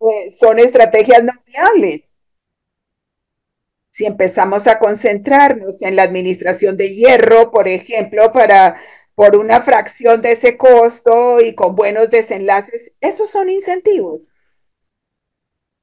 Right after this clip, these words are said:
Ese es un factor que tenemos que tener presente. Dependiendo del país,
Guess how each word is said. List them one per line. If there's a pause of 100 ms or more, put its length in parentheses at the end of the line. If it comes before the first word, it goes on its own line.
(340)
Ese
es
un
factor (680)
que
tenemos
que
tener
presente. (580)
Dependiendo (280)
del
país,